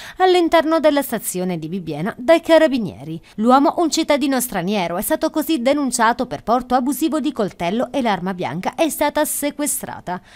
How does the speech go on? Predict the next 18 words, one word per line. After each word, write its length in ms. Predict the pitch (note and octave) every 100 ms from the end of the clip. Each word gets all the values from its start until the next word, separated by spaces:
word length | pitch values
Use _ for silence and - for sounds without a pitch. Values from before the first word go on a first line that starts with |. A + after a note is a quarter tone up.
| - -
Si 200 | - E4
tratta 280 | E4+ E4+ D4+
di 120 | A#3
una 200 | A#3+ C#4
delle 280 | G#3+ E3+ D#3
operazioni 720 | B3 B3 F#3+ - C4 B3+ A#3
condotte 480 | B3 D#4 C4+ C#4+ D#4
dai 180 | B3+ B3
carabinieri 640 | B3 B3+ F#3+ F3 F#3 G3
della 220 | F3 D3 C#3+
compagnia 480 | D#3+ E3+ G#3+ C#4
di 100 | A3+
Bibbiena 480 | F#3+ F#3+ F3+ A#3 B3
nella 280 | A3 F3+ D3+
notte 300 | F#3+ B3 E4
scorsa 480 | - G#3 G3+ - -
in 160 | D4+ D#4+
Casentino. 760 | D#4+ D#4 C#4+ D4+ - - D#3+